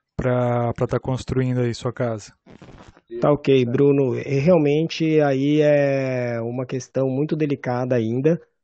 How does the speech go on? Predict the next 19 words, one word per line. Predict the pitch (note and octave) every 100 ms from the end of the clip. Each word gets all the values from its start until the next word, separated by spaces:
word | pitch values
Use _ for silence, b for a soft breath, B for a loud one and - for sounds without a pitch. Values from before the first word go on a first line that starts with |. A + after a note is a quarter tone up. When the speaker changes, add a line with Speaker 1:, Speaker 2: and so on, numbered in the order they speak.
| _
Speaker 2:
né, | A2+ A#2 B2
no, | B2 A#2+ A#2 A2+
no | A#2
universo | A#2+ A#2+ A#2 A#2 A#2
da | A#2
construção | A#2 A#2+ A#2 A2+ A2 B2 A#2
com | A#2 A#2+
bambu, | A#2+ A2+ G#2+ B2+ D3
que | D3
é | C#3+
a |
questão | C#3+ C#3 - C3+
de | C3+
como | B2+ D3 E3+
conseguir | D#3 D#3 - B2+ C3+
o |
bambu | B2+ B2+ B2
adequado. | B2+ B2 - A2+ G2+ F#2 - _ _ _ _ _ _ _ _ _ _ _ _ - B _
É, | A#2+ A#2+ A#2 A2+ A2+ A2 A2 A2